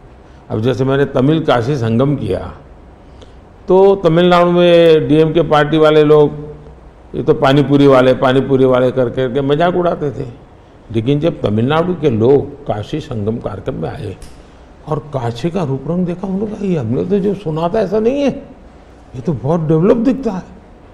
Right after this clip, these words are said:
बड़ी प्रगति हो रही है, आईटी का नेटवर्क दिखता है।" तो सोचने का तरीका बदलने लगा और उसके कारण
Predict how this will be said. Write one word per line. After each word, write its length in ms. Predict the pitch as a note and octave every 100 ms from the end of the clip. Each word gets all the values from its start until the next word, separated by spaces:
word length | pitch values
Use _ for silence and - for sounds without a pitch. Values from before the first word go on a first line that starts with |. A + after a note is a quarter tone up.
| - - - -
बड़ी 140 | C#3+
प्रगति 440 | F3+ D3 D3+ G#3 B3+
हो 160 | G#3+
रही 200 | A3+ -
है, 140 | E3+ - - - - - -
आईटी 320 | C3 C3 G#3+
का 80 | G3+
नेटवर्क 420 | G3 F#3+ G#3 G3
दिखता 280 | F3 - E3+
है।" 280 | E3 D#3 - - - - - - -
तो 160 | C4 C4
सोचने 540 | - G#3 G#3 A#3+ B3
का 80 | A#3
तरीका 420 | A3 G#3 A3 G#3+
बदलने 400 | G3 F3+ F3+ F#3
लगा 360 | C#3+ G#2+ F#2+ - - - - - - - -
और 180 | A#2+
उसके 320 | A#2 - - A#2
कारण 500 | A#2+ C3 F3+ G#3